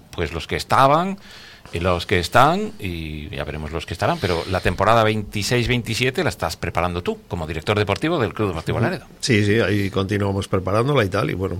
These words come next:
Speaker 2: pues lo que te decía, encantado, y bueno, yo, saben que siempre, pues mi idea es aportar trabajo y tratar de que el club al final, pues, esté lo más alto posible y que, y que, bueno, y sobre todo que nos identifiquen como un club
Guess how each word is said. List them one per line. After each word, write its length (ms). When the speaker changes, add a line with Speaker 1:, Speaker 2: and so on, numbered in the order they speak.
Speaker 2:
pues 100
lo 80
que 100
te 80
decía, 380
encantado, 640
y 480
bueno, 200
yo, 420
saben 300
que 120
siempre, 600
pues 180
mi 100
idea 160
es 100
aportar 380
trabajo 440
y 60
tratar 360
de 120
que 80
el 100
club 240
al 100
final, 400
pues, 440
esté 240
lo 100
más 420
alto 220
posible 520
y 100
que, 480
y 140
que, 80
bueno, 280
y 40
sobre 240
todo 180
que 80
nos 160
identifiquen 640
como 240
un 140
club 760